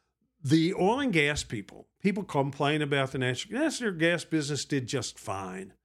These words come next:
They were producing gas. The problem was they assumed that they were considered an essential industry because they are an essential industry, but they didn't have that official designation. And so the grid operator, called the Energy Reliability Council of Texas,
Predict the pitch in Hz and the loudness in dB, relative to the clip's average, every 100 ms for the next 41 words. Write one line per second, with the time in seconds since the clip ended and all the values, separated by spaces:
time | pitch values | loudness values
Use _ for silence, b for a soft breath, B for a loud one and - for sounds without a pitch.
0 | _ _ _ - 165 131 - 135 139 233 | _ _ _ 2 2 4 0 0 2 2
1 | - 190 170 165 165 160 165 - - _ | 4 2 2 2 2 0 0 -4 -12 _
2 | - - 233 311 214 101 92 73 76 - | -10 -4 0 2 2 0 -4 -8 -12 -16
3 | - _ _ _ _ _ _ _ _ _ | -20 _ _ _ _ _ _ _ _ _
4 | _ b b b 139 185 185 - 247 277 | _ b b b 2 4 4 2 4 4
5 | 240 190 190 170 151 160 139 - 151 147 | 4 4 4 2 2 0 0 2 2 2
6 | 139 120 127 - 151 147 - 147 143 - | 0 0 0 0 0 0 0 0 0 0
7 | 131 131 131 131 123 123 - 131 120 123 | 0 0 -2 0 0 0 0 0 2 2
8 | 123 123 123 - 120 113 113 110 123 123 | 2 0 0 -2 -2 -2 -4 -2 -2 -2
9 | - 127 123 B B B - 135 135 123 | -2 -2 -2 B B B -2 2 2 4
10 | 160 165 143 143 135 113 107 - 185 185 | 2 2 2 2 2 0 -2 2 2 2
11 | 175 135 120 101 110 151 170 180 170 B | -2 0 0 0 0 2 2 0 0 B
12 | B B 131 135 - 151 127 113 208 220 | B B 0 2 4 4 4 6 6 6
13 | 117 113 110 95 98 127 - 123 123 127 | 2 2 0 2 2 0 0 0 2 0
14 | 120 139 120 127 123 123 117 123 127 123 | 2 2 2 0 2 2 2 2 2 2
15 | 123 120 117 110 123 120 - 113 117 254 | 2 2 0 0 0 0 0 -4 0 0
16 | 277 143 170 | 0 -2 -4